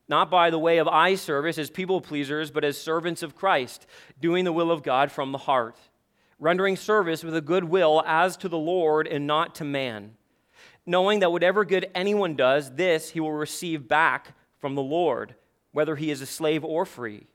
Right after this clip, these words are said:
Masters, do the same to them, and stop your threatening, knowing that he who is both their master and yours is in heaven, and that there is no partiality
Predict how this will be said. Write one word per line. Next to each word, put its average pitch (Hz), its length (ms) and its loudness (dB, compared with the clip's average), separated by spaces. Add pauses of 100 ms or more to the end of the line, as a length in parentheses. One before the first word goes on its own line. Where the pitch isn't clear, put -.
(800)
Masters, 170 460 0
do 185 140 -6
the 214 80 -8
same 202 320 -2
to 180 60 -4
them, 165 360 0 (300)
and 151 100 -6
stop 214 300 -2
your 208 120 -2
threatening, 147 640 -4 (180)
knowing 196 360 2
that 165 140 0
he 233 240 -4
who 196 160 -4
is 160 100 0
both 160 240 0
their 202 240 2
master 226 560 0
and 180 200 -6
yours 170 600 -4
is 147 160 -2
in 143 100 -4
heaven, 143 540 -2 (280)
and 156 140 -2
that 147 140 0
there 156 160 2
is 202 340 2
no 175 300 0
partiality 147 1120 -2